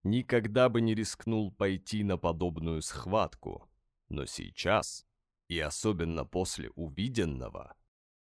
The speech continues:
он уже стоял на могиле – когда из ближайшей разрытой вихрем ямы начала подниматься чудовищная голова. Нет, не благородный,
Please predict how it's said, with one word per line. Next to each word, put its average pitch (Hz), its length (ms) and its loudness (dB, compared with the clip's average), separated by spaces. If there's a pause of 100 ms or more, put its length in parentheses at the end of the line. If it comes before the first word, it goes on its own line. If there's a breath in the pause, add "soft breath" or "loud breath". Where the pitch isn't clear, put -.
(640)
он 95 200 6
уже 92 240 2
стоял 90 540 2
на 87 140 2
могиле – 90 720 -2 (420)
когда 85 380 4
из 90 280 -4
ближайшей 87 760 0
разрытой 87 580 -2
вихрем 85 560 -2
ямы 80 500 2 (320)
начала 110 540 4
подниматься 85 1000 0 (220)
чудовищная 95 960 0
голова. 90 640 0 (800)
Нет, 87 500 -2 (380)
не 85 180 0
благородный, 92 960 0